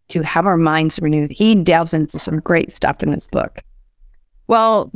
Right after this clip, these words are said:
Speaker 2: this was really, really cool. I want to talk about this. I know this was coming out of our, our winter season, but this was super, super special, especially this card I have in my hand.
Speaker 1: So I always like to have something that's kind of, like,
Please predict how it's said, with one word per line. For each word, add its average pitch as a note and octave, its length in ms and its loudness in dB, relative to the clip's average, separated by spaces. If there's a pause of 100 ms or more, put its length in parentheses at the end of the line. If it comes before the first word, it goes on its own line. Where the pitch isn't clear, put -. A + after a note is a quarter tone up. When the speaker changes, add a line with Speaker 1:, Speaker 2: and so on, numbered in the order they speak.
Speaker 2:
this C#4+ 240 2
was E4 160 4
really, A3 300 4
really F#3 320 2
cool. E3+ 380 4
I F#3 100 6
want G3+ 200 -2
to - 60 -8
talk G#3 160 0
about F#3+ 280 0
this. G#3 280 2
I F#3+ 60 2
know F#3+ 180 2
this F#3 160 0
was F#3 120 -4
coming F#3 280 0
out F3 160 2
of F3 120 -2
our, E3 260 4
our E3+ 140 2
winter F#3+ 400 2
season, D#3+ 560 0
but E3 180 2
this G#3+ 180 0
was C#4+ 140 2
super, G3+ 600 2
super F#3 360 0
special, F#3 600 0
especially G3 540 0
this F#3 300 -2 (220)
card D#4+ 300 2
I F#3 100 4
have D3 200 0
in - 80 -4
my A#2 140 0
hand. D3+ 380 -6 (720)
Speaker 1:
So A3+ 460 2
I G3+ 220 2
always E4 380 2
like G#3 280 4
to G#3 120 2
have F3 260 0
something F3+ 520 2
that's E3 260 0
kind F3+ 280 2
of, E3+ 120 0
like, D#3+ 300 0